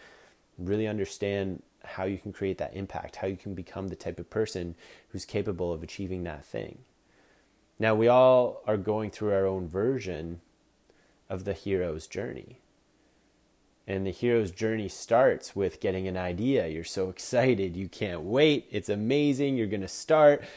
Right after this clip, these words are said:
But then you come up with some challenges and some barriers and some things that are, are in front of you that make you go maybe a little bit of a different path and make you take a little bit of a detour, but continually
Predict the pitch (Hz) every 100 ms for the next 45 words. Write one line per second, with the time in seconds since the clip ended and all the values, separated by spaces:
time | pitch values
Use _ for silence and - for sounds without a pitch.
0 | - - 120 123 120 110 - 110 104 98
1 | 95 104 - 101 92 - 92 92 87 85
2 | 78 82 95 92 104 90 113 107 107 98
3 | 87 80 87 92 - 101 - 117 110 104
4 | 92 101 95 92 - - - 95 92 92
5 | 90 - 87 90 85 - 104 92 - 113
6 | 110 95 101 95 92 90 82 - - _
7 | _ _ 110 160 180 151 127 120 113 110
8 | 110 98 98 98 95 90 90 95 82 -
9 | 113 107 95 95 98 101 101 - 101 101
10 | 95 95 95 92 92 85 107 160 170 104
11 | 98 95 92 90 - 107 98 - 135 156
12 | 135 107 101 98 95